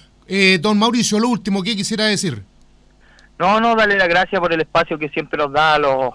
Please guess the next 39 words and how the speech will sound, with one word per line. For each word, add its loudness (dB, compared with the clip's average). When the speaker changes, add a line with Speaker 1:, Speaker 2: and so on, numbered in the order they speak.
Speaker 2:
obreros 2
y -8
trabajadores 0
de -4
la 0
construcción -8
y -8
comparto -2
las 2
opiniones -6
que -14
están -4
dando -4
hoy -4
día. 0
Eh, -4
pienso -6
que -6
efectivamente -4
si -10
es 0
algo -2
efectivo -6
que -10
se -12
puede 0
hacer -6
aquí -6
en -4
la -2
región -8
del -6
Maule 0
es -6
declarar 0
la -2
cuarentena -4
total, -4
porque -8